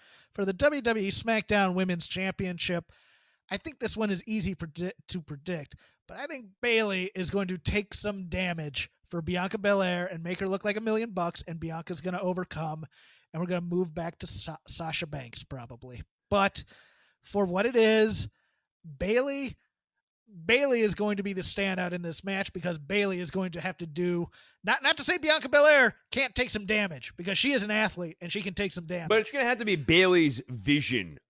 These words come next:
Speaker 2: of the match.
Speaker 1: She's
Speaker 2: Like,
Speaker 1: a
Speaker 2: like,
Speaker 1: ring,
Speaker 2: yeah,
Speaker 1: she's
Speaker 2: yeah,
Speaker 1: gonna
Speaker 2: yeah.
Speaker 1: be the ring general here. She's gonna be the one leading her through. And I'm kinda here for this. So I am looking forward to this match, but Bianca Belair will retain, in my estimation.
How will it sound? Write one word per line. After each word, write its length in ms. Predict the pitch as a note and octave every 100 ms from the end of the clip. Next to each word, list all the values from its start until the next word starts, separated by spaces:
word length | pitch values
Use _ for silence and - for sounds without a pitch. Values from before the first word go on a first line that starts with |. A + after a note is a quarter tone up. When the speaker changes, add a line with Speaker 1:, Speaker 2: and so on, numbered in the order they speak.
| -
Speaker 2:
of 240 | B2+ G#2+
the 80 | A#2+
match. 200 | A2+ F#2+
Speaker 1:
She's 160 | C4+ F3+
Speaker 2:
Like, 100 | F3
Speaker 1:
a 40 |
Speaker 2:
like, 100 | F#3
Speaker 1:
ring, 100 | F3
Speaker 2:
yeah, 80 | F3+
Speaker 1:
she's 200 | C#3 C#3
Speaker 2:
yeah, 40 | F3+
Speaker 1:
gonna 120 | C4
Speaker 2:
yeah. 60 | C4+
Speaker 1:
be 40 |
the 100 | B3+
ring 220 | B3 B3
general 400 | F#3 A3 G#3 F#3+
here. 240 | E3 F3 E3
She's 160 | G#3+
gonna 120 | G3
be 80 | A3
the 80 | G#3
one 220 | G#3+ G3+
leading 240 | F#3 G3 F#3+
her 120 | F#3
through. 340 | - E3 D#3 D3 _ _ _ _ -
And 120 | G3
I'm 160 | G3+ G3+
kinda 260 | G3+ G3+
here 200 | F3+ F3
for 180 | C#3+ D3+
this. 320 | B2+ A#2+ - -
So 300 | - F#3 F3+ E3+
I 140 | F3
am 140 | F3+ F3+
looking 240 | E3+ E3
forward 240 | - G#3+
to 60 | G#3
this 200 | G3+ -
match, 240 | G3+ F#3+
but 100 | F3+
Bianca 300 | E3 G3+ G3
Belair 420 | F3+ F#3+ F#3+ F#3 F3+
will 260 | F#3 A3
retain, 640 | G3 E3+ - A#3+ B3 C4 B3 - - _ -
in 100 | A3
my 180 | G#3+ A3
estimation. 680 | G#3 A3 A3+ G#3+ A#3 A#3